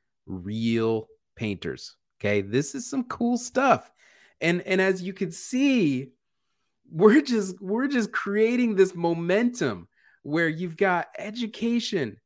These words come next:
on how to run your business. You've got benefits to offer. You've got connection to training,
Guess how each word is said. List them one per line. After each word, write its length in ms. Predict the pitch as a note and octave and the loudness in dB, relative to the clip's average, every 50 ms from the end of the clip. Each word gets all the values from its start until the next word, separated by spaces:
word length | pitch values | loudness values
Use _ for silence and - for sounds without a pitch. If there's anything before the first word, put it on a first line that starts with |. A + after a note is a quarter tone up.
| _ _ _ _ | _ _ _ _
on 180 | - - D#3+ E3+ | -8 -6 -4 -4
how 220 | F3+ F#3 G3+ G3+ | -2 -2 -2 0
to 80 | G#3+ G#3 | 2 2
run 220 | G3 G3+ G#3 G#3 | 2 2 0 -2
your 140 | G3+ G3+ G3 | -2 -2 -2
business. 520 | E3+ F3 G3+ G#3+ G#3 F#3 F3 B2 G2+ - _ _ _ _ _ | 2 4 4 4 4 0 -6 -8 -8 -10 _ _ _ _ _
You've 200 | - E3 F#3 F3+ | -10 -8 -6 -2
got 420 | G3 G#3 F#3+ F3+ - D#3 C#3+ C#3 | 0 0 -2 -2 -8 -12 -10 -8
benefits 560 | - F#3+ G#3 A3 A#3 A3+ - - G#3 G3 G3+ - | -4 -2 0 -2 -2 0 4 4 4 4 2 -6
to 120 | - F3+ - | -8 -8 -6
offer. 500 | - E3 E3 D#3+ D#3 - - G#2+ E2+ - _ _ _ _ _ | -4 -2 -2 -4 -4 -6 -10 -10 -10 -12 _ _ _ _ _
You've 200 | - E3 F#3 F3+ | -10 -10 -8 -6
got 200 | G#3 G#3 F#3 F3+ | -6 -6 -6 -4
connection 540 | - G#3 G3 F#3+ G#3 A3+ A3 - - A3 F#3+ | -4 -4 0 0 -2 -2 -2 -6 -8 -6 -4
to 120 | - G3 | -4 -4
training, 760 | E3+ - - - - G3 G#3 A3+ A3+ A3+ A3+ G#3+ E3+ A#2 G2 | -4 -4 -12 -4 -2 0 2 2 2 0 0 0 -2 -4 -8